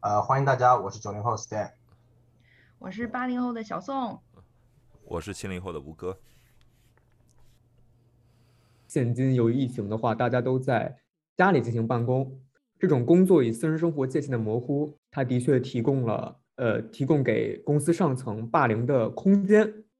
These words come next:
Speaker 4: 现如今呢，其实我们通过互联网等传播平台了解到，年轻人在职场上工作的时候，呃，不仅体现在这种对工时的一种剥削，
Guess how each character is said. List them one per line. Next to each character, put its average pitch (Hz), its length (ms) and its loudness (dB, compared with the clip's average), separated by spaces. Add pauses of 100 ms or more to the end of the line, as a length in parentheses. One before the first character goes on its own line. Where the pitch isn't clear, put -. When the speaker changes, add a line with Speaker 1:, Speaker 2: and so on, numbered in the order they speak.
(300)
Speaker 4:
现 254 120 8
如 208 160 6
今 240 220 0
呢， 151 260 2
其 160 200 -4
实 185 100 -2
我 156 100 4
们 131 160 -4
通 175 160 -6
过 143 80 -4
互 170 120 -2
联 160 120 2
网 117 240 0
等 117 220 -4
传 143 160 -4
播 139 80 -4
平 139 100 -4
台 127 140 2
了 123 160 4
解 123 100 -4
到， 120 360 0
年 139 200 2
轻 208 220 4
人 135 380 2
在 135 320 -2
职 143 340 -6
场 113 300 -6
上 123 320 -4
工 170 200 2
作 185 120 4
的 120 80 4
时 117 160 -4
候， 123 400 -4 (680)
呃， 113 300 2 (320)
不 196 160 4
仅 120 280 2
体 120 160 -4
现 131 220 0
在 131 160 2
这 135 80 -4
种 110 140 -2
对 131 120 2
工 165 240 4
时 185 140 0
的 120 80 0
一 123 60 0
种 107 180 -6
剥 147 180 4
削， 165 320 2